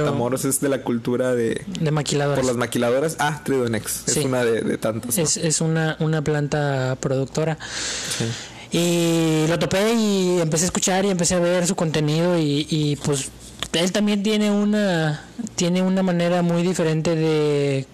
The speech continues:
Speaker 2: cultivar o de crecer en lo personal, eh,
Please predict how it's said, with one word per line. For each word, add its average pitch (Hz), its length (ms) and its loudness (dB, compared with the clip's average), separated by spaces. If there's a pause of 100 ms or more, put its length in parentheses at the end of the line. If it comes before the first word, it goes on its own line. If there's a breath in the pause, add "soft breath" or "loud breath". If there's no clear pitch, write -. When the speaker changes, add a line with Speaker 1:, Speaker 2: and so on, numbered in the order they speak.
Speaker 2:
cultivar 156 500 0
o 165 80 2
de 165 140 0
crecer 151 500 0 (960 loud breath)
en 147 280 0
lo 147 120 0
personal, 147 580 0 (380)
eh, 208 240 -4